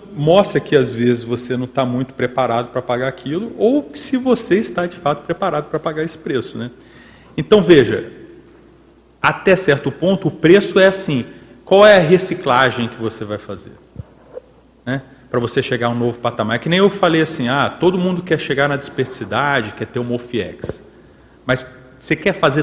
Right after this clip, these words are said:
todas as reciclagens necessárias pra chegar nesse nível de desperticidade ou ofiex? Você tem, tá afim de fazer? Né? E reciclagem, no, no fundo, reciclagem é o quê? É mudança de hábito, mudança de rotina,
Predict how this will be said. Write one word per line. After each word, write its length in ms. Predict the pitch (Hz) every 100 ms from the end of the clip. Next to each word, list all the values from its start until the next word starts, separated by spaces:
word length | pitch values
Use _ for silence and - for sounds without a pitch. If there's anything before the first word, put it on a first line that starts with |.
| 151 -
todas 340 | 220 156 127
as 120 | 117
reciclagens 600 | 123 123 117 117 113 107
necessárias 720 | 113 113 104 - 127 104 90
pra 120 | - 92
chegar 280 | - 104
nesse 240 | 101 98 107
nível 280 | 110 95 - -
de 60 |
desperticidade 760 | - - - 101 - 92 98 92
ou 60 | 95
ofiex? 500 | - 113 87 - - _ _ _ _ _ _ _
Você 120 | - -
tem, 320 | - 156 120 -
tá 180 | 135
afim 300 | 135 - 160
de 80 | 123
fazer? 400 | 82 104 110 151 - - - - - _ _
Né? 180 | 117 135
E 100 | 113
reciclagem, 640 | 151 190 190 165 175 202 226
no, 200 | 185 202
no 280 | 185 208
fundo, 300 | 262 - 180
reciclagem 560 | 143 165 - - 180 208
é 20 |
o 60 | 240
quê? 260 | 160 107 - - - -
É 80 | 135
mudança 500 | 139 131 135 139 -
de 180 | 127 151
hábito, 460 | 147 160 156 - - 170 - - - - -
mudança 380 | 120 127 127 117
de 80 |
rotina, 720 | 110 127 - 156 160 160 160